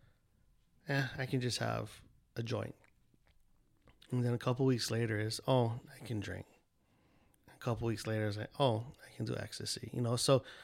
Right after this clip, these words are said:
I went back to that lifestyle probably within a month and a half, two months of being back home. And that's, you know, I,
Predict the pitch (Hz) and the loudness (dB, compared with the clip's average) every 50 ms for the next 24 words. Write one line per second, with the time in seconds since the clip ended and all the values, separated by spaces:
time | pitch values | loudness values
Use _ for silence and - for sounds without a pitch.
0 | - - - - - - - 147 151 143 123 117 123 127 127 127 - - 135 123 | -20 -20 -20 -20 -6 4 6 8 8 8 8 6 6 6 6 6 4 4 2 4
1 | 117 123 123 120 120 - - - 113 117 - - 123 117 113 113 113 110 107 - | 4 4 4 2 2 0 2 2 2 2 2 2 2 2 2 2 2 0 -2 -2
2 | 113 113 113 110 110 113 117 110 - - - - - - _ _ _ _ _ _ | -2 0 0 0 0 -2 -4 -6 -10 -16 -20 -20 -20 -20 _ _ _ _ _ _
3 | _ _ - _ _ _ - - 127 123 120 117 117 113 - 120 120 117 117 117 | _ _ -20 _ _ _ -6 0 2 4 4 4 2 2 0 0 2 2 2 2
4 | 117 - - - 127 123 113 123 120 - 120 117 117 117 120 113 110 113 - - | 0 0 -2 -2 -2 0 0 -2 -2 -4 -4 -2 -2 -2 -2 -2 -2 -4 -4 -2
5 | 120 117 117 120 117 - - - - - - - - - - - _ _ - - | 0 0 2 0 -2 -6 -12 -20 -20 -20 -20 -20 -20 -20 -20 -20 _ _ 0 2
6 | 143 135 139 143 147 165 - - - - 156 143 135 131 131 - 123 - - 330 | 4 6 8 8 8 6 4 -2 -2 2 4 6 6 6 4 2 -2 -6 -6 -8
7 | - - - - 160 | -14 -8 -2 -2 0